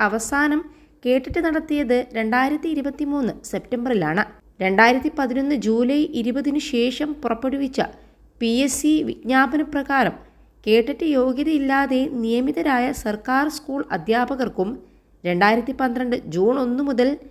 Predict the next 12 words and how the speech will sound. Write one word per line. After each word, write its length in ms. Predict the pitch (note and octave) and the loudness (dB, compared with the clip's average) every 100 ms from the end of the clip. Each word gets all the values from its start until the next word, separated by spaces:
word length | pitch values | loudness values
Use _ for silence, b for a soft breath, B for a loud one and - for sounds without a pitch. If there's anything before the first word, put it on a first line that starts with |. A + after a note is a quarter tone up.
| B B F#3+ | B B -6
രണ്ടായിരത്തി 460 | F#3 G#3+ A#3+ C4 C#4 | 2 4 4 0 -2
പത്തൊൻപത് 500 | B3 B3 C4 C4 C4+ | -4 -2 -2 0 2
ഇരുപത് 580 | D4+ D4+ A3 B3+ C#4 D4+ D4+ | 2 2 0 0 0 0 0
അധ്യയന 420 | B3+ A3+ C4 C4+ C#4 | -2 0 0 2 0
വർഷം 320 | C#4 - C4 | -2 -4 -2
വരെ 240 | A#3+ A3 C4 B B B _ | 4 4 2 B B B _
കേട്ടിട്ട് 400 | C4 C4+ C#4+ E4 | 4 4 2 0
യോഗ്യതയില്ലാതെ 800 | E4+ D4 C#4 D4+ C#4+ C4+ C#4 A3+ - - | 2 2 2 0 0 2 2 0 -2 -6
നിയമിതരായ 840 | F3 G#3 A#3 B3+ C4+ C4 B3 B3+ B B B B | 0 2 2 2 2 2 2 0 B B B B
എയ്ഡഡ് 400 | A#3+ B3 C#4 D#4+ | 4 6 6 0
സ്കൂൾ 360 | E4+ - - C#4+ | -2 -4 -8 -6
അധ്യാപകർക്കും 680 | A3+ B3+ B3+ B3+ B3+ B3 - | -6 -2 0 0 -2 -4 -8